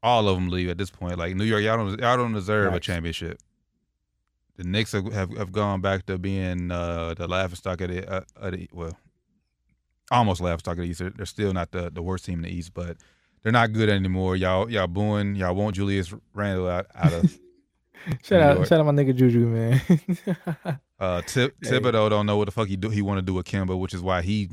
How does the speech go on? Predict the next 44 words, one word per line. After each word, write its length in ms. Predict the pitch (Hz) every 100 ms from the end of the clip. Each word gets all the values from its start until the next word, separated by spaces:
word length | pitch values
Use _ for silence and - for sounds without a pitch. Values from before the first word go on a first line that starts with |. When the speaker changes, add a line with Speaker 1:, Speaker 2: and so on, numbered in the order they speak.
| - 98
Speaker 1:
he's 200 | 113 -
sitting 320 | 107 92 82
out. 280 | 82 90 - _ _ _ _ _ _ -
Speaker 2:
I 60 |
think, 260 | 117 151 131
I 60 |
think 160 | 135 151
D 100 | 135
Rose 300 | 135 151 139
is 120 | 113
definitely 440 | 104 120 110 113 110
out 160 | 110
now. 240 | 110 113 113
They, 260 | 120 113
I 60 | 113
think 180 | 127 120
he's 120 | 120
having 200 | 113 113
another 160 | 117
surgery 260 | 104 135 131
or 40 | 113
he's 160 | 117
out. 220 | 123 135
Speaker 1:
Oh, 100 | 170
D, 140 | 156 220
oh, 360 | 226 220 131 139
I'm, 300 | 170 240 196
I'm 140 | 220 220
glad 240 | 240 220
D 80 | 170
Rose 200 | 147 131
ain't 140 | 127
coming 160 | 120 113
back. 160 | 98
He 80 | 101
should, 220 | - 240
he 180 | 160 -
Speaker 2:
Thank 120 | 156
Speaker 1:
should 100 | 247 123
Speaker 2:
you, 60 |
Speaker 1:
come 200 | 143 117
Speaker 2:
D. 100 | 101
Speaker 1:
back. 100 | -
Speaker 2:
Yeah. 180 | 98